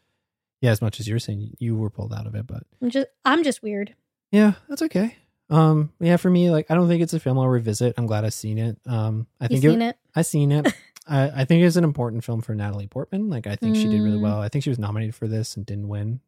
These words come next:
Speaker 1: but
Speaker 2: Oh, and, like, she got to reunite with Garden State Sarsgaard.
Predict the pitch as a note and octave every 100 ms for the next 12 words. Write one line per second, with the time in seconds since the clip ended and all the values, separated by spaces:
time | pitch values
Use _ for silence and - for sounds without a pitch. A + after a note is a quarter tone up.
0 | _ G#2+ G2 - _ C#4+ E4 B3 A3+ -
1 | A3+ G#3+ A#3+ A3+ A3 A3 B3 G#3+ _ _
2 | _ _ _ _ _ _ G#3+ A3 G#3 A#3+
3 | C4 C4 C#4+ F#3+